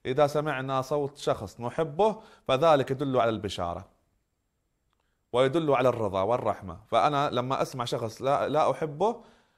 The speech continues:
هذا بنتكلم عنه حالا، بنبقى حلقة على حال إن شاء الله، آه، أو بيني وبينه عداء، هذا غير، غير الهمس والصراخ. هذا الصوت، هل الشخص نحبه أو لا نحبه؟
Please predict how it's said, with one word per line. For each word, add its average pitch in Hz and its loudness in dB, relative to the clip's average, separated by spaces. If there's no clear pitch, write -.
هذا 135 -2
بنتكلم 139 0
عنه 143 -2
حالا، 135 0
بنبقى 131 -4
حلقة 127 -2
على 117 0
حال 101 -4
إن 95 -8
شاء 92 -6
الله، 90 -10
آه، 110 6
أو 123 2
بيني 143 0
وبينه 139 -2
عداء، 151 0
هذا 127 4
غير، 156 2
غير 156 4
الهمس 139 -2
والصراخ. 110 -4
هذا 123 0
الصوت، 120 0
هل 123 -4
الشخص 120 -6
نحبه 151 -2
أو 123 0
لا 104 -2
نحبه؟ 92 -10